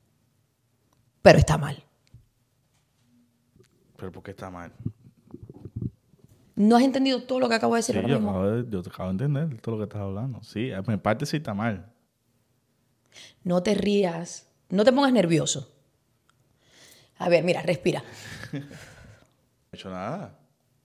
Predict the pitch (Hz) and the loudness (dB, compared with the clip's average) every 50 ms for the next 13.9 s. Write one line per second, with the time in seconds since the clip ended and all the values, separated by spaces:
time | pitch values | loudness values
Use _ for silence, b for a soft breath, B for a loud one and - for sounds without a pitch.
0 | _ _ _ - - - - - 170 175 190 208 240 254 - 233 214 - - - | _ _ _ 2 2 2 2 2 2 2 2 0 0 -2 -2 0 2 2 2 4
1 | 185 185 185 185 170 - - - 156 - - - 190 190 - - - 196 196 196 | 4 2 2 2 0 0 -2 -4 -4 -2 0 0 0 0 2 4 4 6 6 6
2 | 202 226 220 196 - - - 208 202 190 - 214 208 220 247 294 277 233 - - | 4 4 6 4 4 2 2 0 2 2 2 2 4 4 4 2 2 -2 2 6
3 | - 196 180 165 147 - - 156 139 131 - _ b b b b b b b b | 8 8 8 8 4 0 -2 -4 -6 -10 -14 _ b b b b b b b b
4 | - 190 196 - 190 185 196 214 240 262 247 - - 214 - 208 190 - - 247 | 8 10 10 10 10 6 6 4 4 4 2 2 0 2 2 2 2 4 4 4
5 | 233 202 185 - - - - _ _ _ _ _ 226 202 180 170 175 - - 180 | 4 4 2 0 -6 -14 -20 _ _ _ _ _ 8 8 8 6 4 2 2 4
6 | 175 175 175 170 - 254 285 - - - 202 202 214 233 277 277 247 226 185 165 | 4 4 2 2 4 2 2 2 0 0 2 2 4 4 4 4 2 2 -2 -2
7 | 156 147 151 170 220 254 233 - 165 151 151 151 143 143 147 b b b b b | 0 0 2 2 2 0 0 0 0 2 2 0 0 -4 -8 b b b b b
8 | - 180 170 160 160 165 165 196 240 262 240 214 220 226 - 180 147 - - - | 4 4 6 6 6 8 10 10 10 8 8 6 4 4 2 -2 -4 -6 -10 -18
9 | _ _ _ _ _ _ _ _ _ _ _ - 175 214 208 233 233 247 240 247 | _ _ _ _ _ _ _ _ _ _ _ 4 6 6 8 8 6 8 8 8
10 | 240 196 208 190 185 214 220 196 190 180 - 254 262 247 220 220 202 185 180 B | 8 8 6 6 6 6 6 4 4 4 4 4 4 4 6 6 4 4 2 B
11 | B B B - 208 202 202 185 - - 233 269 247 214 196 190 196 196 208 202 | B B B 2 2 4 4 2 2 4 4 4 4 4 4 4 4 4 4 6
12 | 208 214 208 202 208 208 202 220 208 208 202 226 269 277 233 226 196 190 185 190 | 6 6 6 4 2 2 4 6 8 8 8 6 6 4 2 4 6 6 8 8
13 | 190 190 202 190 196 196 185 190 190 190 185 185 208 240 269 320 285 196 | 8 6 6 4 2 0 4 6 6 6 8 8 8 6 8 6 2 0